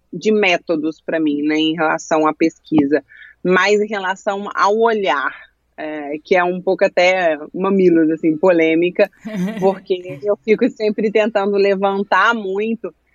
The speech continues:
Speaker 1: é, essa bandeira de que não adianta você ter muitos métodos se você não consegue se conectar com a pessoa que tá ali na sua frente, né? Que falo muito sobre empatia, eu acho isso uma que-, uma questão muito importante. Então, lá na experiência, eu tive a honra de participar de uma equipe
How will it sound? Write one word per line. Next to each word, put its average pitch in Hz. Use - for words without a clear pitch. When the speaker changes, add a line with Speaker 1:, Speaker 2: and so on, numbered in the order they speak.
Speaker 1:
é, 170
essa 180
bandeira 196
de 185
que 196
não 196
adianta 208
você 226
ter 220
muitos 220
métodos 208
se 226
você 214
não 208
consegue 214
se 208
conectar 202
com 196
a -
pessoa 202
que -
tá 196
ali 185
na 190
sua 196
frente, 151
né? 151
Que 147
falo 160
muito 156
sobre 151
empatia, 202
eu 180
acho 165
isso 170
uma 160
que-, -
uma 160
questão 170
muito 165
importante. 151
Então, 196
lá 196
na 269
experiência, 214
eu 180
tive 196
a 208
honra 208
de 185
participar 175
de 165
uma 175
equipe 185